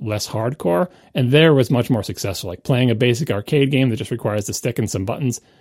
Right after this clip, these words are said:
feels great because the stakes are lower. Like, I played Sayonara Wild Hearts, which is not quite as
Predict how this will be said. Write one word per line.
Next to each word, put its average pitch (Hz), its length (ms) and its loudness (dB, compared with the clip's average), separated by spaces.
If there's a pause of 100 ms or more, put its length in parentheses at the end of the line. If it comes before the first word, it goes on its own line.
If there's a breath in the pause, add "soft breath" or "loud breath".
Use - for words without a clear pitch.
(260 soft breath)
feels 143 420 4
great 110 380 0
because 123 200 0
the 135 80 -2
stakes - 380 2
are 95 80 -2
lower. 82 260 -6
Like, 92 140 -6
I 107 60 -4
played 117 200 0
Sayonara 110 420 0
Wild 101 280 -4
Hearts, 92 240 -10
which 104 100 -10
is 95 140 -10
not 98 320 -6
quite 101 260 -6
as 101 180 -8